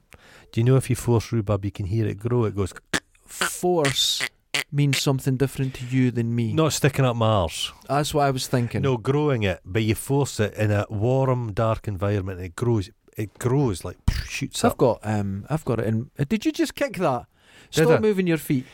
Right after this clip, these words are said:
Speaker 1: Sorry.
Speaker 2: See, that's now everyone's like, "What the hell's just happened?"
Speaker 1: Did that just wobble?
Speaker 2: That wobbled.
Speaker 1: And we were speaking about ghosts and
Speaker 2: And
Speaker 1: forced
Speaker 2: I,
Speaker 1: rhubarb.
Speaker 2: it's only there this, this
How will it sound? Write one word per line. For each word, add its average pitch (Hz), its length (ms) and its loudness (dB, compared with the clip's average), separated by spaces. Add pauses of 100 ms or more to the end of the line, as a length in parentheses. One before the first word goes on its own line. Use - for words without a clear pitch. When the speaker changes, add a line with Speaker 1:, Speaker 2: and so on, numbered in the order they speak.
(100)
Speaker 1:
Sorry. 110 380 4
Speaker 2:
See, 151 100 2
that's 160 360 0
now 156 100 0
everyone's 143 680 2
like, 127 160 2
"What 135 160 -2
the 135 80 0
hell's 123 200 2
just - 220 -8
happened?" 131 180 2
Speaker 1:
Did 147 60 0
that 156 120 2
just 143 180 0
wobble? 147 440 0
Speaker 2:
That 131 200 2
wobbled. 123 280 2
Speaker 1:
And 123 80 4
we 156 100 4
were 151 140 2
speaking 135 340 0
about 101 220 0
ghosts 123 420 -2
and 139 220 2
Speaker 2:
And - 120 -2
Speaker 1:
forced 139 380 2
Speaker 2:
I, - 20 0
Speaker 1:
rhubarb. 110 300 4
Speaker 2:
it's 175 140 2
only 226 200 4
there 180 160 2
this, 147 280 0
this 139 480 0